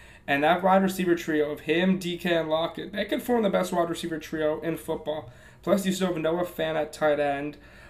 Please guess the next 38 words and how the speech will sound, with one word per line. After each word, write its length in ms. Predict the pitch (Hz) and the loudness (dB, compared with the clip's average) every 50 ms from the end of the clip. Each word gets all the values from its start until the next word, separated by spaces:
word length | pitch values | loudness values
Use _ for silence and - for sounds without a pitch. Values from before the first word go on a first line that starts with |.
| - - - | -10 0 4
Uh, 220 | 151 147 143 143 | 4 6 6 4
they 180 | 143 156 165 185 | 4 2 2 2
get, 200 | 190 190 175 - | 2 0 0 2
they 120 | 156 190 | 2 2
are 80 | 214 165 | 2 2
surrounding 840 | - - - 156 143 135 135 135 135 143 165 175 170 160 156 151 | 0 -2 -2 -2 -2 -2 -2 -2 -2 0 0 0 0 -2 -2 -4
Geno 260 | 147 156 156 147 143 139 | -4 -4 -4 -4 -4 -6
Smith 400 | 139 - 156 151 143 143 - - | -6 -6 -4 -4 -4 -4 -6 -8
with 180 | - 147 139 - | -12 -12 -12 -12
talent. 500 | - - 143 139 135 135 135 139 117 - - - - - - - - - | -8 -6 -6 -6 -6 -6 -8 -10 -12 -14 -18 -20 -20 -20 -20 -20 -6 2
Uh, 480 | - 151 147 147 143 143 143 139 143 - - | 4 6 6 8 8 6 6 4 2 -2 -6
you 80 | 151 | -10
know, 80 | 135 131 - - - - - - | -10 -10 -12 -14 -20 -20 -10 -6
the 100 | - 151 | -4 -4
secondary, 720 | 151 - 160 156 151 175 170 160 160 160 160 165 160 156 | 0 2 4 4 4 4 4 4 4 6 6 4 2 0
Devin 400 | 151 151 - 160 151 156 165 160 | -2 4 6 8 8 8 6 4
Witherspoon, 760 | 151 156 151 156 151 151 - - - 160 156 156 156 156 156 147 | 4 2 2 2 0 -2 -2 2 2 4 4 4 2 2 2 2
they 120 | 151 147 | 2 2
drafted 380 | 143 151 147 151 - 151 147 151 | 4 4 2 2 0 -2 -2 -2
him 100 | 156 156 | 0 0
in 80 | 151 | 0
the 60 | 151 | -2
first 340 | 151 - 160 151 147 143 - | -2 0 0 0 0 0 -2
round. 460 | 151 147 143 143 143 143 143 151 147 - - - - - - - - | -2 0 2 2 2 2 0 0 -4 -6 -10 -20 -20 -20 -20 -8 -2
And, 360 | - 156 156 151 147 147 147 151 | 2 4 4 6 6 6 6 6
uh, 320 | 147 147 147 147 147 147 - | 6 6 6 4 4 2 2
I'm, 100 | 165 180 | 2 2
look, 240 | 175 - - - - | 2 0 -2 -6 -10
the 60 | - | -6
secondary, 920 | - - 180 226 240 277 269 277 277 277 277 285 285 269 226 196 190 - - - - - - - - - - | -2 0 0 2 4 4 4 6 6 6 6 6 6 4 4 2 -4 -12 -18 -20 -20 -20 -20 -20 -18 -4 2
now 200 | 185 190 190 190 | 6 6 8 8
look, 220 | 175 156 156 - - - - - - - | 8 6 4 0 -10 -20 -20 -14 -4 0
I'm 100 | 165 165 | 2 4
not 220 | 175 185 196 202 196 | 6 6 6 6 6
saying 480 | - - 208 208 196 196 190 196 196 | 4 6 6 8 8 8 8 8 8
that, 520 | 185 180 170 170 170 170 - - - - - - - - - - - - - - - - - - - - - - | 6 6 4 4 2 0 0 -2 -8 -18 -18 -18 -18 -20 -20 -20 -20 -20 -20 -20 -20 -20 -18 -16 -14 -14 -6 -2
I'm 120 | 156 156 | 0 4
not, 360 | 165 165 170 170 - - - | 4 4 4 4 0 -8 -12